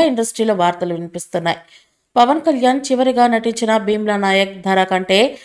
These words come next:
డబుల్ రేటుకి పద్దెనిమిది కోట్ల రూపాయలకు ఓజీ సినిమా రైట్స్ అమ్ముడుపోయినట్లుగా తెలుస్తుంది. గత ఐదేళ్లుగా పవన్ కళ్యాణ్ నుంచి రీమేక్ సినిమా తప్ప స్ట్రైట్ సినిమా రానే లేదు. దీంతో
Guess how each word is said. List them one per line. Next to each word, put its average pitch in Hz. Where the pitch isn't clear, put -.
డబుల్ 240
రేటుకి 269
పద్దెనిమిది 247
కోట్ల 233
రూపాయలకు 226
ఓజీ 285
సినిమా 285
రైట్స్ 233
అమ్ముడుపోయినట్లుగా 220
తెలుస్తుంది. 175
గత 202
ఐదేళ్లుగా 233
పవన్ 277
కళ్యాణ్ 262
నుంచి 254
రీమేక్ 349
సినిమా 285
తప్ప 247
స్ట్రైట్ 226
సినిమా 226
రానే 190
లేదు. 190
దీంతో 175